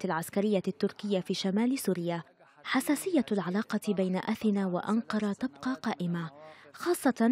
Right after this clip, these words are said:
وأن تركيا تشكل بوابة دخول للاجئين إلى أراضيها،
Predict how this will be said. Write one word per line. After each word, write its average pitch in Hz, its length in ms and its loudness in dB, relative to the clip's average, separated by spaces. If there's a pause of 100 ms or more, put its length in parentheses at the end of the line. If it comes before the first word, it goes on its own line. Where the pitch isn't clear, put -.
وأن 180 320 -2
تركيا 202 460 2
تشكل 202 520 0
بوابة 190 420 2
دخول 196 560 0
للاجئين 190 800 0
إلى 233 280 0
أراضيها، 180 720 0